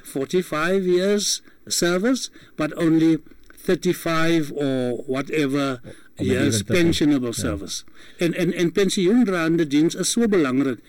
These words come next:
Speaker 1: want as jy aftree of wat ook al met jou gebeur, as jy uit diens uitgaan, op watter vorm ook al, dan is die laaste deel van daai, uh, o-, o-, o-, o-, of the calculations, the, the, the,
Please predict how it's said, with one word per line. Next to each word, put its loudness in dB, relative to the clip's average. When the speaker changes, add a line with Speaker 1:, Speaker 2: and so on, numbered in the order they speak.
Speaker 1:
want 0
as -4
jy 2
aftree -2
of -2
wat -4
ook 0
al 2
met 4
jou 4
gebeur, 0
as -4
jy 0
uit 0
diens 2
uitgaan, 0
op -2
watter -2
vorm 0
ook 0
al, -6
dan 0
is 0
die 4
laaste 0
deel 2
van 2
daai, 2
uh, -2
o-, -4
o-, -2
o-, 0
o-, -2
of -2
the 0
calculations, 2
the, -2
the, -4
the, 0